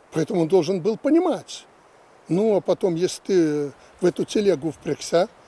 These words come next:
ну, дорогой мой, так ты уже отвечай. Поэтому он, он не понимает, э, сам, что он творит. Еще по многим вопросам.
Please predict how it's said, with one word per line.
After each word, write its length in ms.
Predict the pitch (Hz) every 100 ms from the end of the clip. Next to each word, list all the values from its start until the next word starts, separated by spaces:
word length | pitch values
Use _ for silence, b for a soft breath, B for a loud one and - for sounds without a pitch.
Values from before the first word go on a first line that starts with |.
| b - -
ну, 160 | 180 156
дорогой 460 | 143 160 156 180
мой, 200 | 156 151
так 160 | 127 160 -
ты 80 |
уже 200 | 147 139
отвечай. 500 | 180 - 233 - - 320 - - - - - - - - - -
Поэтому 600 | - 311 - 311 294 247 247 -
он, 240 | 349 254 - - - - -
он 220 | 226 226
не 80 | 196
понимает, 720 | - 202 185 214 294 254 180 - B B B -
э, 420 | 196 175 160 160 147
сам, 320 | - 277 269
что 260 | - - 233
он 140 | 208
творит. 420 | - 190 156 117 - - - - - - - - - - - -
Еще 320 | 170 - 240
по 180 | - 247
многим 400 | 220 196 135 156
вопросам. 540 | 151 143 165 131 139